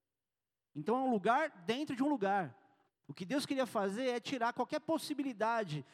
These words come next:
de contaminação da terra que o próprio Deus tinha dado. E se você olhar os capítulos subsequentes, você vai perceber que, além disso, dessa conquista, dessa derrubada das muralhas, tiveram outras guerras ainda.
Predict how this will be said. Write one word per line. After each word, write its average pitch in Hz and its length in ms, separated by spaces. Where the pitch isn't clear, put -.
de 170 140
contaminação 220 1080
da 165 260
terra 262 300
que 247 100
o 208 40
próprio 262 280
Deus 247 200
tinha 262 180
dado. 214 420
E 175 80
se 226 100
você 247 260
olhar 254 200
os 240 100
capítulos 269 540
subsequentes, 233 640
você 240 80
vai 233 60
perceber 240 460
que, 214 280
além 233 420
disso, 226 380
dessa 226 260
conquista, 214 540
dessa 208 240
derrubada 202 580
das 202 160
muralhas, 180 640
tiveram 254 320
outras 269 480
guerras 226 340
ainda. 220 480